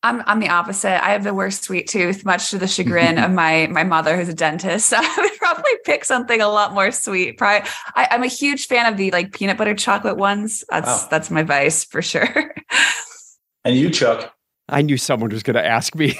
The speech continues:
Speaker 3: <laughs> Is Neapolitan qualify as a flavor? 'Cause you get three in one.
Speaker 1: I guess so. Yeah, it's a good, that's a good loophole. <laughs>
Speaker 2: True. True.
Speaker 3: All righty. And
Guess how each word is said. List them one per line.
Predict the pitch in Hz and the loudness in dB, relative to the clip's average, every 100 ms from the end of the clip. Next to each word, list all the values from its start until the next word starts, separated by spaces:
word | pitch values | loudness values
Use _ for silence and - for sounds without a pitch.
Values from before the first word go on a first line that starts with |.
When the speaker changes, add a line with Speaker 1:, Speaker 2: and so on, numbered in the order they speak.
| - 214 202 | -4 -4 0
Speaker 3:
<laughs> | 240 - 208 | -4 -4 -2
Is | 240 208 | -2 0
Neapolitan | 311 359 349 254 277 285 285 294 220 | -2 -4 -2 0 0 -2 -2 -4 -2
qualify | 226 220 226 240 233 | 0 2 2 2 2
as | 226 202 | 2 0
a | |
flavor? | 180 180 180 202 247 | 0 0 0 0 2
'Cause | - 185 | 4 4
you | |
get | 185 175 | 0 0
three | - 202 190 | 2 2 2
in | 165 | 2
one. | 175 143 113 - 165 - _ _ _ _ _ | 2 0 -2 -8 -20 -20 _ _ _ _ _
Speaker 1:
I | - | -4
guess | 269 453 - | 0 0 -2
so. | - 151 - 185 294 | 0 2 4 2 2
Yeah, | 311 247 | 2 2
it's | 240 | 0
a | 254 | 0
good, | 226 | 2
that's | 226 233 | 0 0
a | |
good | 214 | 0
loophole. | 185 214 208 160 196 | 0 0 0 2 2
<laughs> | - 359 196 - | 0 0 0 2
Speaker 2:
True. | 113 107 - 156 151 120 107 - - - | 2 2 0 -4 -6 -6 -12 -18 -20 -10
True. | - 101 | 2 4
Speaker 3:
All | 165 165 160 151 | 6 4 4 2
righty. | 135 135 120 107 - 139 135 135 117 - _ _ - | 2 2 2 -2 -8 -20 -20 -20 -20 -20 _ _ -2
And | 180 190 190 | 4 4 4